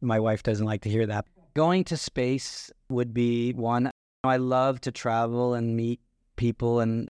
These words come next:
there's so much to learn from diversity and diverse perspectives and people from all over the world.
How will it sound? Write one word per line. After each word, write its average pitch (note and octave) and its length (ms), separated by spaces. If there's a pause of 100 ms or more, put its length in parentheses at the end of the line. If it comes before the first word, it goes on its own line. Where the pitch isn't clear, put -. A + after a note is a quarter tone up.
(240)
there's B2+ 160
so C#3+ 260
much C#3 300
to B2+ 100
learn A2+ 320
from A2+ 240
diversity B2 840
and A#2 420
diverse A2+ 460
perspectives A2+ 880
and A2 420 (120)
people A#2 320
from A2 240
all A2 180
over A2+ 160
the A2 100
world. A2+ 360